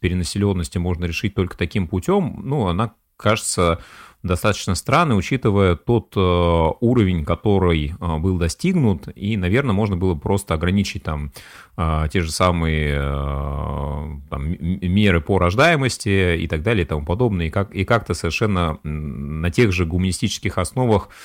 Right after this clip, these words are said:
э, это всё и замкнуть. Но, э, согласен, что тогда,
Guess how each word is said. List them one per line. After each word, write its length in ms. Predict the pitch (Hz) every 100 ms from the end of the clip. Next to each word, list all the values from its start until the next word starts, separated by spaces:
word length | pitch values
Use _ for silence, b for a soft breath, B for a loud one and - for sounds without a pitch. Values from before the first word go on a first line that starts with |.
| B B B -
э, 200 | 82 80
это 180 | 95 101
всё 260 | - 104 98
и 160 | 98
замкнуть. 520 | 85 92 95 90 71 - B B B -
Но, 280 | 151 208 -
э, 640 | 98 95 92 90 87 82 82
согласен, 460 | 107 131 185 135
что 240 | - - 113
тогда, 760 | 92 85 131 120 95 80 76